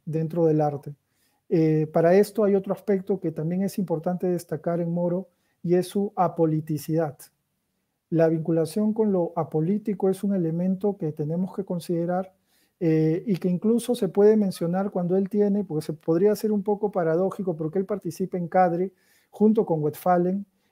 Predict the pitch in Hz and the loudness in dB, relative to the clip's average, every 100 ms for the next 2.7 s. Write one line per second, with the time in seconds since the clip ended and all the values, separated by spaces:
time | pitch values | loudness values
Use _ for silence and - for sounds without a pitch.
0 | - 165 165 170 208 208 214 220 180 175 | -4 0 2 2 2 2 -2 0 0 0
1 | 190 190 185 165 156 143 - 160 175 170 | 0 0 0 -2 -2 -8 -4 0 0 0
2 | 175 165 208 202 151 - | -4 -2 -2 -2 -8 -8